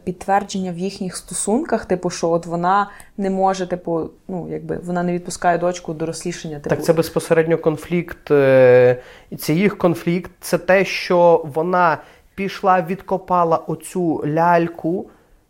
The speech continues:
Speaker 2: і гралася са-, і сама гралася з цією лялькою. Це якраз і є той аспект, який говорить, що вона не може відпустити
Speaker 1: Але
Speaker 2: дочку.
Speaker 1: це
Speaker 2: Вона
Speaker 1: її
Speaker 2: все ще
Speaker 1: переживання.
Speaker 2: Ну так, ну так.
Speaker 1: Це
Speaker 2: Так
Speaker 1: її
Speaker 2: і
Speaker 1: емоції, її переживання,
Speaker 2: Ну,
Speaker 1: але вона не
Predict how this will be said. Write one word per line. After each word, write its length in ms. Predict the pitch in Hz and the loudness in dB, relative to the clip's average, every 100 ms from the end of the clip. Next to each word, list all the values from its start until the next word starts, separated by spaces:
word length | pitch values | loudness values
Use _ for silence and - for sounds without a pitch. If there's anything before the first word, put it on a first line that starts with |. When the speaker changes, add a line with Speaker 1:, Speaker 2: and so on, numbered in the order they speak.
| _ | _
Speaker 2:
і 140 | 185 | -2
гралася 540 | 165 170 175 175 170 175 | 2 2 4 2 -2 -8
са-, 340 | - 175 - | -4 -6 -4
і 260 | 185 175 156 | -6 -4 -6
сама 360 | - 170 175 | -2 0 2
гралася 440 | 160 165 160 156 160 | 2 2 0 -2 -12
з 40 | |
цією 360 | - 165 175 165 | -6 -4 -4 0
лялькою. 640 | 147 139 143 160 170 - - _ _ | 0 0 -4 -6 -4 -6 -10 _ _
Це 160 | - 196 | -10 -6
якраз 400 | 196 196 190 - - | -6 -4 -4 -6 -10
і 80 | |
є 260 | 202 202 175 - _ _ _ | -6 -2 -2 -4 _ _ _
той 300 | - 190 160 - | -2 0 0 -4
аспект, 640 | 151 - - 254 294 - | -8 -6 0 0 0 -2
який 220 | 165 202 | -2 -2
говорить, 480 | 143 147 214 202 - | -2 -2 2 0 0
що 120 | - | -4
вона 200 | 160 175 | 0 2
не 140 | 185 | 2
може 340 | 185 196 180 151 | 2 2 2 0
відпустити 920 | 143 - 170 - - 160 139 123 104 - - - | -6 -6 -8 -6 0 0 2 -2 -4 -6 -20 -12
Speaker 1:
Але 100 | 143 | 2
Speaker 2:
дочку. 320 | 170 170 - - | 6 6 4 2
Speaker 1:
це 60 | |
Speaker 2:
Вона 160 | 170 190 | 4 4
Speaker 1:
її 80 | - | 0
Speaker 2:
все 80 | |
ще 100 | 285 | 0
Speaker 1:
переживання. 460 | 226 214 202 180 175 - - - | 0 0 -2 -2 -6 -14 -10 -2
Speaker 2:
Ну 160 | 175 | 0
так, 380 | 170 135 247 370 | 0 0 0 2
ну 100 | 214 | 4
так. 220 | 190 151 - - _ _ _ _ _ | 2 0 -6 -20 _ _ _ _ _
Speaker 1:
Це 100 | - | -2
Speaker 2:
Так 40 | 277 | 0
Speaker 1:
її 60 | |
Speaker 2:
і 40 | 339 | 0
Speaker 1:
емоції, 320 | 349 349 302 | 0 0 -4
її 120 | 302 | -4
переживання, 520 | 294 269 247 277 277 240 | -2 -4 -2 -2 -2 0
Speaker 2:
Ну, 60 | 226 | 2
Speaker 1:
але 120 | 233 | 2
вона 120 | |
не 40 | 247 | 2